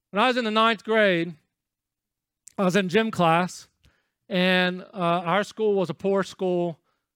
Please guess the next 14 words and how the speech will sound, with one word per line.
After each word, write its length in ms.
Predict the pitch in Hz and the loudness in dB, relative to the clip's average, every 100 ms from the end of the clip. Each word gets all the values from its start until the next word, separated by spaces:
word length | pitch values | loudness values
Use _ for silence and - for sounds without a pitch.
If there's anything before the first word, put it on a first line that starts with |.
| _ | _
Uh, 440 | 151 147 156 95 170 | -12 -8 -8 -10 -10
we 260 | 160 165 165 | -4 -2 -2
had 320 | - 165 165 | -4 -4 -2
under 260 | 202 196 196 | -4 -4 -4
four 280 | - 208 | -2 -2
hundred 440 | 190 196 190 190 - - | 0 -2 -4 -8 -14 -20
students 400 | _ - 185 175 | _ -4 -4 -4
in 60 | 151 | -8
the 120 | 147 | -8
whole 180 | 143 190 | -4 -2
high 240 | 175 175 | 0 -2
school. 480 | 156 - 160 156 156 _ _ _ _ _ _ _ - | -4 -8 -10 -8 -12 _ _ _ _ _ _ _ -8
And, 560 | 185 160 165 170 170 | -2 0 0 -2 -4
uh, 600 | 214 185 165 165 202 196 | -8 -4 -2 -2 -6 -12